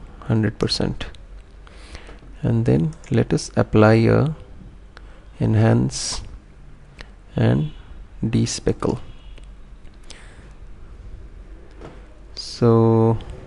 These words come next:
when you are applying this filter, you can actually see the effect taking place over here. So if you see, th-,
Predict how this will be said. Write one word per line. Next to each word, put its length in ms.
when 160
you 80
are 80
applying 420
this 180
filter, 760
you 100
can 160
actually 400
see 320
the 240
effect 480
taking 320
place 540
over 200
here. 260
So 160
if 120
you 80
see, 480
th-, 140